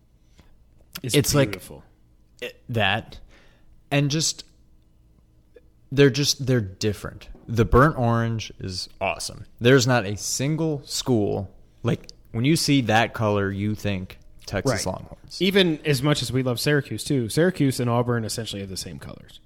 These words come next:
Speaker 2: Right. And it's cool, just, like, you see,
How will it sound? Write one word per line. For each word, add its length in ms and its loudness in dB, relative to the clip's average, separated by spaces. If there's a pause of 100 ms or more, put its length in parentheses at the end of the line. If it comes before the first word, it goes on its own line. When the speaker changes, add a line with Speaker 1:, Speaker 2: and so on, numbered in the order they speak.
(140)
Speaker 2:
Right. 400 2 (680)
And 520 0 (720)
it's 220 0
cool, 400 2
just, 320 -2
like, 260 -2 (120)
you 180 -2
see, 720 0